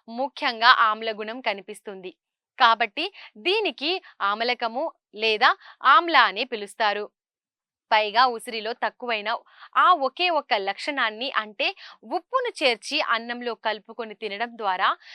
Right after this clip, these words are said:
సంపూర్ణమైన ఆహారాన్ని పొందేవారు మన పెద్దలు. అయితే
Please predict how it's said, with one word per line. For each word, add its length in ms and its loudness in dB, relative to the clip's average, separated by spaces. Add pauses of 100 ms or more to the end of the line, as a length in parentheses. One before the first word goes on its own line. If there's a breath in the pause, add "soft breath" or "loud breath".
(140 loud breath)
సంపూర్ణమైన 880 -4
ఆహారాన్ని 720 -2
పొందేవారు 640 -4
మన 200 -6
పెద్దలు. 440 -8 (500 loud breath)
అయితే 440 4